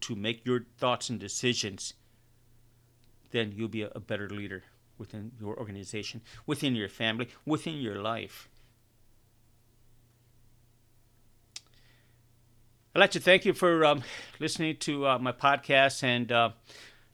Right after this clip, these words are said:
like I said, I really do, don't want to get political, but I want you to open your mind, open your thoughts. Take a look, reach out to people, make connections that's going to eliminate unconscious bias.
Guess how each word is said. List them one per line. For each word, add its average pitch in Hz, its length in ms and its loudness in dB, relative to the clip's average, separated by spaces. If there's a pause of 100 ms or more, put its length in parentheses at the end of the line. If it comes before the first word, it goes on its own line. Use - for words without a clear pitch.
like 147 120 -2
I 160 40 0
said, 151 200 2
I 147 80 4
really 135 260 2
do, 147 200 -6 (180)
don't 143 180 -6
want 147 200 -4
to - 40 -12
get 147 180 -4
political, 139 380 0
but - 200 -8 (340)
I 131 80 0
want 127 360 -6
you 156 120 -6
to - 240 -6
open 139 300 -2
your 135 100 -6
mind, 110 560 -6
open 143 240 -6
your 113 120 -2
thoughts. - 720 -8 (880)
Take 139 260 -8
a 151 40 -8
look, 127 360 -2
reach 143 320 0
out 147 240 -2
to - 80 -6
people, 107 400 -8 (120)
make 135 420 0
connections 135 760 -4 (320)
that's 123 240 -4
going 143 240 -2
to 143 120 -6
eliminate 123 640 -2 (680)
unconscious 135 580 -2
bias. 117 600 -4